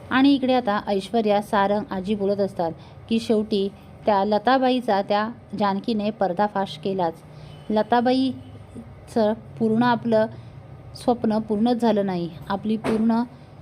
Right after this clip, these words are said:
प्लॅन सक्सेसफुल झाला असता आणि कळलं असतं तरी झालं असतं, पण आपल्या हातात काही प्रॉपर्टी आलीच नाही. ऐश्वर्या म्हणते, "ही जानकी ना खूपच पुढे पुढे करते, कारण तिला संशय होता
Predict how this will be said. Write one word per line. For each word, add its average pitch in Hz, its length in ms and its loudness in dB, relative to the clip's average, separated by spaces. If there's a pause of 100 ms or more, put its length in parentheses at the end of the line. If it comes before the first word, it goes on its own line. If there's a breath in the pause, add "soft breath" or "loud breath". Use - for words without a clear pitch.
(120)
प्लॅन 240 220 4
सक्सेसफुल 262 580 0
झाला 254 200 2
असता 247 220 0
आणि 240 160 2
कळलं 233 340 4
असतं 226 200 2 (100)
तरी 214 160 2
झालं 196 280 2
असतं, 185 280 -2 (340 loud breath)
पण 226 80 0
आपल्या 202 260 -2
हातात 226 200 -2 (100)
काही 214 140 0
प्रॉपर्टी 196 560 -2
आलीच 185 380 -6
नाही. 165 200 -4 (560 loud breath)
ऐश्वर्या 214 400 -2
म्हणते, 226 240 0
"ही 196 220 0
जानकी 208 400 -2
ना 220 240 0
खूपच 214 340 -2
पुढे 190 260 -4
पुढे 202 260 -2
करते, 180 380 -4 (840 loud breath)
कारण 240 280 4
तिला 233 200 2
संशय 226 360 0
होता 196 400 0